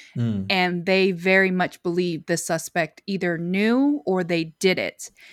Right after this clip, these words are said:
Speaker 1: Mm.
Speaker 2: And for the last twenty years, he's been in and out of the news. Um, and every, and he was charged at one point, but ch-, charges would get dropped because there wasn't enough ed-, evidence and stuff like that. But,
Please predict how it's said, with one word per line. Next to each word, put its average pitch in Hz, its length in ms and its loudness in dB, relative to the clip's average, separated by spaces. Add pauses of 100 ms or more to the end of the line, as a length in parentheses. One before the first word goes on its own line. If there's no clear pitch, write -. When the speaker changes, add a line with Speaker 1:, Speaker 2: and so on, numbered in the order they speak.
(400)
Speaker 1:
Mm. 196 60 -2
Speaker 2:
And 170 600 0
for 202 240 -2
the 180 140 2
last 175 600 2 (300)
twenty 196 320 -4
years, 190 440 2
he's 185 260 -4
been 180 260 -6
in 196 140 -4
and 185 140 -2
out 170 160 0
of 156 60 -12
the 165 60 -10
news. 185 680 0 (480)
Um, 156 680 -2 (300)
and 175 440 -2
every, 196 440 0
and 185 260 -4
he 220 180 -2
was 226 320 0
charged 233 440 4
at 220 100 2
one 226 160 2
point, 226 300 -2
but 175 140 -4
ch-, - 80 -14 (140)
charges 185 440 -4
would 185 120 -4
get - 160 -4
dropped 170 280 0
because 175 260 -6
there 170 140 -4
wasn't 170 260 -4
enough 170 320 -6
ed-, 170 240 -2 (100)
evidence 175 400 -6
and 185 80 -10
stuff 180 140 -12
like 180 140 -10
that. 156 260 -6 (100)
But, 147 260 -2